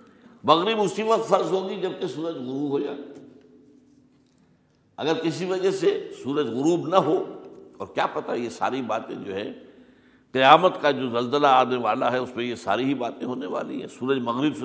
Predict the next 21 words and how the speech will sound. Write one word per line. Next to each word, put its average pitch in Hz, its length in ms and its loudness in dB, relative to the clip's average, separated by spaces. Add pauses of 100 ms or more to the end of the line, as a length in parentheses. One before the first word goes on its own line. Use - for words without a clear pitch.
طلوع 139 220 -4
ہوگا، 127 260 0
یہ 127 200 -2
تو 117 100 -8
وضاحت 123 360 0
کے 131 80 -6
ساتھ 131 240 -8
کہا 131 160 0
گیا - 220 -6
ہے، - 60 -12 (1700)
تو 165 100 0
مغرب 196 360 2
کا 180 80 2
وقت 151 320 -4
نہیں 101 120 -12
آئے - 180 -16
گا۔ - 120 -20 (1900)
اسی 160 220 -2
طریقے 202 420 -2
سے 196 120 0
رمضان 160 400 -2